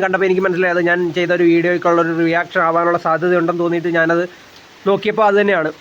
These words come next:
അപ്പോൾ അവൻ്റെ അതിലെ വലിയ കണ്ടുപിടുത്തമാണത്. ഞാൻ, ഏഹ്, ഹൈറിച്ചിലെ റെഡീം കൂപ്പണിൽ ആളുകൾ കൊടുക്കുന്ന പൈസ, റെഡീം കൂപ്പൺ വാങ്ങിക്കാൻ കൊടുക്കുന്ന പൈസയ്ക്ക്, അതായത്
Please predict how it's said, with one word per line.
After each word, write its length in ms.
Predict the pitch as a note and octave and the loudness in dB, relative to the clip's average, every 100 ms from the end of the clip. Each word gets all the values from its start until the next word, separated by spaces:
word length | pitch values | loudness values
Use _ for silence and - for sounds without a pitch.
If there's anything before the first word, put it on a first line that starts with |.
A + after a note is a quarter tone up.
| - - | -18 -10
അപ്പോൾ 140 | - E3+ | -2 0
അവൻ്റെ 280 | E3 F3+ G3 G3+ F#3 | 0 2 2 2 2
അതിലെ 180 | F#3 G3 | 0 0
വലിയ 140 | F#3+ F#3+ | 0 0
കണ്ടുപിടുത്തമാണത്. 540 | F3+ F3 F#3+ F#3+ F3+ F3 E3+ | 0 2 2 2 0 0 0
ഞാൻ, 180 | E3 F#3 G#3+ - - - - F3 | 2 0 -2 -8 -20 -20 -10 -2
ഏഹ്, 120 | E3+ C#3+ | -2 0
ഹൈറിച്ചിലെ 680 | E3 F3+ F#3 F#3+ G#3 G#3 G#3+ G#3 | -2 0 -2 -2 -2 0 2 0
റെഡീം 240 | F3 F#3+ G#3 | 2 0 2
കൂപ്പണിൽ 400 | G#3 G3+ G3+ G3+ G3+ G#3 F#3+ | 0 2 2 2 2 2 2
ആളുകൾ 280 | F3+ F#3 F#3+ G3 G3 | 2 2 2 2 2
കൊടുക്കുന്ന 300 | F#3+ F3+ F#3+ F#3 | 0 2 0 0
പൈസ, 180 | E3+ F3+ D#3 | 0 0 0
റെഡീം 180 | D#3+ F3 | 0 0
കൂപ്പൺ 200 | F3+ F#3+ F#3 | 0 2 2
വാങ്ങിക്കാൻ 280 | F3 E3 F#3 | 2 0 -2
കൊടുക്കുന്ന 240 | E3+ E3+ F3 | 0 0 0
പൈസയ്ക്ക്, 500 | E3 D#3 F#3 - E3+ F3+ - - - - | -2 -2 -4 -4 -6 -6 -14 -20 -10 -2
അതായത് 240 | E3+ F3+ | 0 2